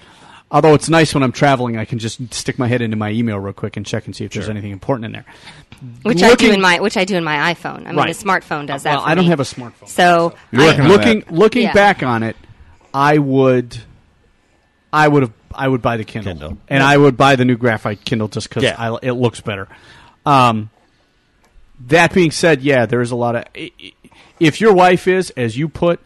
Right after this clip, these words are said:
Speaker 1: electro-, or lacks any electronic know-how,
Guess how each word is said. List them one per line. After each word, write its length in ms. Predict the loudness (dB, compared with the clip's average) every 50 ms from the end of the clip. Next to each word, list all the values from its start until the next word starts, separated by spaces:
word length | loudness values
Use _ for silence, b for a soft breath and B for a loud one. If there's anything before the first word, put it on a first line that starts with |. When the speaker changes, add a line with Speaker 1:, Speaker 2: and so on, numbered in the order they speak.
| _
Speaker 1:
electro-, 600 | -6 -4 -2 0 -2 -2 -2 -6 -10 -10 -10 -10 -6
or 240 | -4 -2 -2 -2 -2
lacks 380 | -2 0 0 0 0 -2 -4 -8 -4
any 260 | -2 0 2 2 2
electronic 640 | 2 2 2 2 0 0 -2 -2 -2 -2 -2 -2
know-how, 460 | 0 0 2 2 2 0 0 0 -2